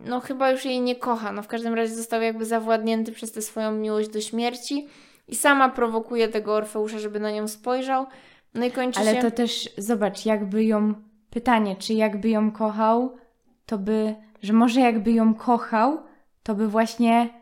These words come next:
Speaker 2: wytrzymał i by na nią nie spojrzał w ogóle, nie? To
Speaker 1: No
Speaker 2: też
Speaker 1: tak,
Speaker 2: jeszcze
Speaker 1: tak,
Speaker 2: może
Speaker 1: no, no
Speaker 2: właśnie
Speaker 1: on
Speaker 2: dlatego.
Speaker 1: jakby, znaczy, bo on jakby nie chciał tego zrobić, ale, ale ostatecznie kończy się to tak, że
Speaker 2: Mhm.
Speaker 1: on właśnie siedząc w tym samochodzie z tą poezją, ona siada na tylnym siedzeniu,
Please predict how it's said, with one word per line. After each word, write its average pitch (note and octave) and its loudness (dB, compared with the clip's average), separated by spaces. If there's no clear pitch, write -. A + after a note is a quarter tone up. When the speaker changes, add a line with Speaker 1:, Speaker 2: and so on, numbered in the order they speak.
Speaker 2:
wytrzymał A3+ 4
i G#3 -4
by G#3 0
na G#3+ 4
nią G#3+ 2
nie A3 4
spojrzał A3+ 0
w G#3+ -2
ogóle, F3 -4
nie? F#3+ -8
To G3 -16
Speaker 1:
No A3 0
Speaker 2:
też - -2
Speaker 1:
tak, D4+ 6
Speaker 2:
jeszcze A#3+ -2
Speaker 1:
tak, A#3 4
Speaker 2:
może A#3 -2
Speaker 1:
no, A#3 0
no - -6
Speaker 2:
właśnie A#3 -4
Speaker 1:
on A3+ -2
Speaker 2:
dlatego. A#3 -2
Speaker 1:
jakby, A#3 -6
znaczy, A#3 -6
bo A#3+ -2
on C4 2
jakby C4 -2
nie C#4 0
chciał C4 -2
tego A#3 -4
zrobić, A#3+ -4
ale, A#3 -2
ale A3+ 0
ostatecznie A#3 -8
kończy A#3 -6
się A#3 -14
to A3+ -12
tak, A3 -4
że A3 -4
Speaker 2:
Mhm. G#3+ -8
Speaker 1:
on A#3+ 2
właśnie A#3+ -2
siedząc A#3 -2
w - -16
tym A#3 -4
samochodzie A3+ -2
z G#3+ -12
tą G#3 -8
poezją, A#3 -2
ona A3+ -2
siada A3+ -4
na G#3+ -2
tylnym G#3+ -4
siedzeniu, A#3 -4